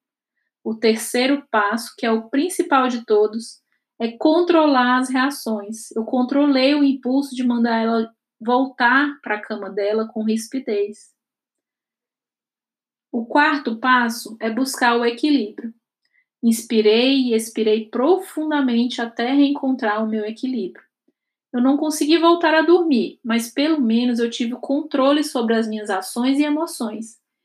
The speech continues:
e já foi um grande passo. O quinto passo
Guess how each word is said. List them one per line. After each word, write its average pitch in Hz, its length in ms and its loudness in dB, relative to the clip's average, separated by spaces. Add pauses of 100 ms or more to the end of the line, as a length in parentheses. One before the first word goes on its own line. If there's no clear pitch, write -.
(140)
e 240 80 0
já 269 160 2
foi 269 280 2
um 277 160 2
grande 294 460 2
passo. 226 600 -4 (1500)
O - 120 -4
quinto 349 400 0
passo 269 640 2